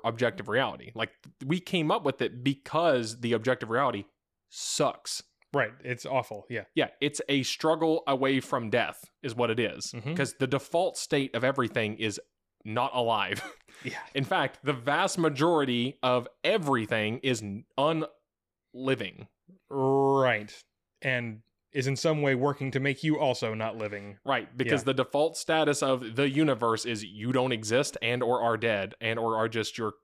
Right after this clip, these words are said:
Speaker 1: basic elements redistributed into a system, you know?
Speaker 2: Right.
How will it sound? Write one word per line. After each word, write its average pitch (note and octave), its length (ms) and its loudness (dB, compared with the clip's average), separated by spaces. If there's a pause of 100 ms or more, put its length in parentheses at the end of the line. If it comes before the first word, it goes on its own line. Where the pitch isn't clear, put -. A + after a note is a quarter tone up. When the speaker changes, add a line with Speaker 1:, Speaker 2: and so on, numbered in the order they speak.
Speaker 1:
basic A2 380 -4
elements G#2+ 560 -4
redistributed G#2+ 800 -2
into G#2 340 -8
a F#2+ 60 -8
system, G2 480 -10 (480)
you C3+ 160 -6
know? A#2+ 160 0 (300)
Speaker 2:
Right. G2+ 160 -14